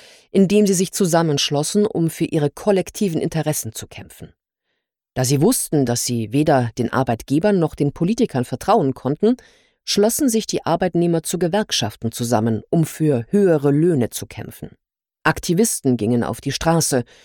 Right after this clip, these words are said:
um für Frieden und Gleichberechtigung zu kämpfen. Und Familien kämpften Seite an Seite,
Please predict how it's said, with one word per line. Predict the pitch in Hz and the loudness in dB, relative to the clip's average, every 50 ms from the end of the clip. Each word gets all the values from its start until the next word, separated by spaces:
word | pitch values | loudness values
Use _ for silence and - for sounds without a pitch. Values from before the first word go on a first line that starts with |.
| _ _ _ | _ _ _
um | - 202 180 | -2 -2 0
für | - - 185 | 2 2 0
Frieden | - - - 240 240 226 202 | 0 2 0 2 2 2 2
und | - - 147 - | 2 0 0 0
Gleichberechtigung | - 180 180 202 - - - 156 127 117 110 - - 127 - 85 104 - | 0 0 0 0 -2 -2 -2 -2 -2 -2 -6 -6 -8 -8 -8 -8 -8 -10
zu | - - 110 | -10 -10 -10
kämpfen. | - 127 113 98 - - 120 104 - _ _ _ _ _ _ _ _ _ _ _ _ _ - | -8 -6 -8 -6 -6 -6 -6 -6 -6 _ _ _ _ _ _ _ _ _ _ _ _ _ 2
Und | 214 220 220 - - - | 4 4 4 2 -2 -2
Familien | - 220 214 220 262 311 269 170 147 127 131 | 0 2 4 4 4 4 2 0 0 0 0
kämpften | - 175 170 196 - - - - 175 165 156 - | 0 0 0 0 0 -2 -2 0 0 2 2 0
Seite | - - 151 196 220 - 196 - | 0 0 0 0 0 0 -2 0
an | - 147 147 | 2 2 2
Seite, | 131 135 131 131 165 - - 240 214 - | 2 2 0 0 0 -2 0 0 0 0